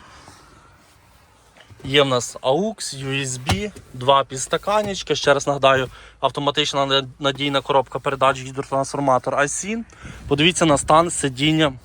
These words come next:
пасажира. Вони просто як нові. Ніяких подряпин, потертостей, прокурів, нічого по автомобілю немає. Зразу вам покажу швейцарський техпаспорт по автомобілю. Volvo X C шістдесят, Д п'ять А В Д.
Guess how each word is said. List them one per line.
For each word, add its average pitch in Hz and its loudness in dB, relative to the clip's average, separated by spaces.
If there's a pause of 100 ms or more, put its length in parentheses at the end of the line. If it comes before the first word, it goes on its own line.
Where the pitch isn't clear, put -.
(100)
пасажира. 135 2
Вони 143 0
просто 156 2
як 143 2
нові. 127 -4 (800)
Ніяких 156 2
подряпин, 165 2 (480)
потертостей, 165 2
прокурів, 170 -2
нічого 151 -2
по 147 -2
автомобілю 143 -4
немає. 220 2 (640)
Зразу 143 4
вам 131 0
покажу 143 -2 (1400)
швейцарський 139 -2
техпаспорт 208 -6
по 202 0
автомобілю. 170 -6 (1040)
Volvo 151 0
X 135 -4
C 147 -6
шістдесят, 147 2
Д 143 -2
п'ять 147 2
А 143 -2
В 139 -2
Д. 175 0